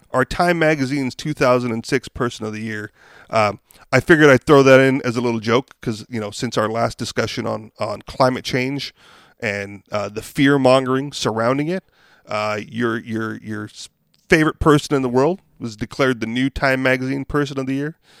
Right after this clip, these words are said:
So I thought I'd throw that in as a little,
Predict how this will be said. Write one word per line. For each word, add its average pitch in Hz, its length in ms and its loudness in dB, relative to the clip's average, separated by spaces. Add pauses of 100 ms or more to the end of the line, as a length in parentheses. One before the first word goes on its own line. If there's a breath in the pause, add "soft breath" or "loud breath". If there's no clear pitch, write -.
(240 soft breath)
So - 140 -6
I 110 40 -2
thought 113 240 2
I'd 104 200 -4
throw 113 220 0
that 107 200 -4
in 104 220 -10 (200)
as 104 200 -10
a - 20 -10
little, 104 340 -8